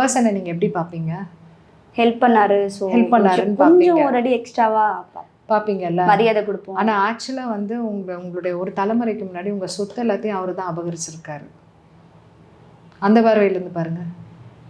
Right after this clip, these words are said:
Speaker 2: கரெக்ட்.
Speaker 1: இன்னைக்கு நடந்துட்டு இருக்கிறது அதுதான். இன்னைக்கு நிறைய தி மு க ஆதரவாளர்கள் இருக்காங்க,
Speaker 2: ம்.
Speaker 1: யங்ஸ்டர்ஸ். நான் அவங்க கிட்ட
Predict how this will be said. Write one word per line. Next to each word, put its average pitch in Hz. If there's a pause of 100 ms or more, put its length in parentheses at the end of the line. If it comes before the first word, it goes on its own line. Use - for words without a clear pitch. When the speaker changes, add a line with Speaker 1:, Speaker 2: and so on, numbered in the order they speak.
(600)
Speaker 2:
கரெக்ட். - (1500)
Speaker 1:
இன்னைக்கு 240
நடந்துட்டு 233
இருக்கிறது 202
அதுதான். 175
இன்னைக்கு 220
நிறைய 277
தி 247
மு 247
க 226 (100)
ஆதரவாளர்கள் 180
இருக்காங்க, 156 (220)
Speaker 2:
ம். 220
Speaker 1:
யங்ஸ்டர்ஸ். 196 (580)
நான் 220
அவங்க 240
கிட்ட 320